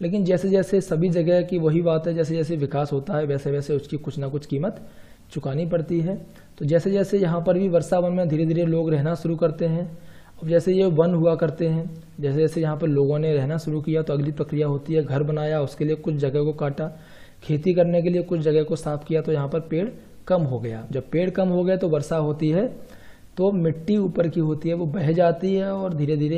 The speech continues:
ऐसी condition आ जाती है कि पेड़ ना के बराबर रह जाते हैं। तो इसी तरीके से अमेजन area है, अमेजन basin है, वहाँ पर भी वर्षा वन का एक बड़ा भाग प्रतिवर्ष लुप्त होता जा रहा है, लोग अपने यूज़ के लिए उसको यूज़ करते जा रहे हैं।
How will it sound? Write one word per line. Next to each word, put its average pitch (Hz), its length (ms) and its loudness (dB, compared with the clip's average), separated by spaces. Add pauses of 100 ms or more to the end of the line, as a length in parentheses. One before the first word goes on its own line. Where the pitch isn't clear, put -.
ऐसी 165 240 -2
condition 156 420 -2
आ 143 100 -2
जाती 139 300 -4
है 165 220 0 (420)
कि 170 100 -4
पेड़ 165 280 -2
ना 147 200 0
के 185 160 0
बराबर 151 720 -2
रह 143 220 2
जाते 147 320 0
हैं। 185 120 -2
तो 170 100 -4
इसी 151 200 0
तरीके 160 380 -2
से 165 120 -4
अमेजन 156 460 0
area 147 340 0
है, 139 180 -2
अमेजन 156 400 0
basin 143 320 -2
है, 170 100 -2
वहाँ 139 280 -2
पर 143 120 -2
भी 190 180 0 (520)
वर्षा 156 380 2
वन 190 220 0
का 190 140 -2
एक 180 180 -2
बड़ा 156 220 4
भाग 151 180 2
प्रतिवर्ष 151 540 -4
लुप्त 151 320 -4
होता 139 220 -2
जा 135 140 -2
रहा 139 200 -2
है, 160 60 0
लोग 151 260 2
अपने 165 280 -2
यूज़ 139 280 -2
के 143 120 -4
लिए 143 160 -2
उसको 160 380 -6 (520)
यूज़ 165 320 0
करते 127 280 -2
जा 117 160 -6
रहे 185 140 -8
हैं। 131 240 -10